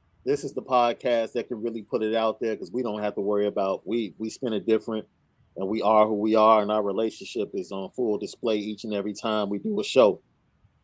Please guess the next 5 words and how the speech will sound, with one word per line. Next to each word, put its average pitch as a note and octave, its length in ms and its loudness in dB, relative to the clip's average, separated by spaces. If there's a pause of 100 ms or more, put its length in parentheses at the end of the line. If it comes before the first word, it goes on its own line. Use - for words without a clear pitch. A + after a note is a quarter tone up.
(800)
Um, G#2+ 520 -4 (2750)
historic C#3+ 460 6
event, C3 400 4 (360)
Marcus A#2 400 -6
Freeman, C3+ 560 -4